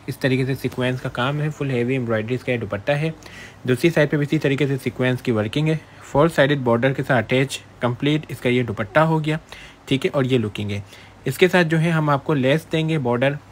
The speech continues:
ये आप इसके फ्रंट पे अटैच करोगे, सीक्वेंस का काम है और ये बैक साइड बॉर्डर है, बैक पर अटैच होगा।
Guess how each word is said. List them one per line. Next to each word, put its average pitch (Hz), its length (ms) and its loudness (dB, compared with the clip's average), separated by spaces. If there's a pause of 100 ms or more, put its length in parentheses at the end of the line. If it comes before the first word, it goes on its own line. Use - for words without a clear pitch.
(140)
ये 143 100 2
आप 147 140 4
इसके 135 180 -4
फ्रंट 131 280 -2
पे 160 80 0
अटैच 151 280 0
करोगे, 156 280 -2
सीक्वेंस 123 480 -2
का 143 120 -4
काम 139 300 -2
है 185 160 -4 (420)
और 123 100 4
ये 139 140 2
बैक 117 220 0
साइड 156 260 2
बॉर्डर 151 280 0
है, 160 160 -2
बैक 127 260 -2
पर 117 100 -4
अटैच 101 360 -6
होगा। 101 260 -8